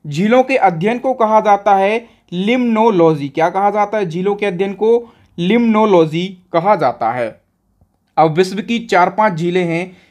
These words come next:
जहां से क्वेश्चन पूछे जाते हैं, तो सबसे पहले तो हम उनको डिस्कस कर लेते हैं। एक क्वेश्चन यही पूछा जाता है कि विश्व की सबसे बड़ी झील कौन सी है। तो दोस्तों विश्व की सबसे बड़ी झील जो है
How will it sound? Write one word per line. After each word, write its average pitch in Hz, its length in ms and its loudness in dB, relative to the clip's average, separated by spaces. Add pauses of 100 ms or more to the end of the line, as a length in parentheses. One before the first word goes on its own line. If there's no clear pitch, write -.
(140)
जहां 190 280 2
से 247 140 -4
क्वेश्चन 233 360 -2
पूछे 208 340 -6
जाते 208 320 2
हैं, 190 240 -6
तो 220 100 -8
सबसे 226 340 -6
पहले 226 260 -4
तो 226 120 -4
हम 226 160 -4
उनको 175 260 0
डिस्कस 185 340 -2
कर 180 120 -6
लेते 170 340 -2
हैं। 165 180 -8 (320)
एक 233 220 0
क्वेश्चन 247 340 0
यही 220 260 0
पूछा 226 320 -6
जाता 190 300 2
है 185 300 -2 (240)
कि 214 100 -6
विश्व 226 340 -6
की 247 200 -6
सबसे 233 440 0
बड़ी 185 420 0
झील 170 340 -6
कौन 147 260 -8
सी 131 180 -12
है। 113 340 -8
तो 123 60 -10
दोस्तों 135 420 -6 (460)
विश्व 185 280 -2
की 202 440 -6 (140)
सबसे 208 520 0
बड़ी 190 340 0
झील 180 260 -4
जो 165 140 2
है 180 300 0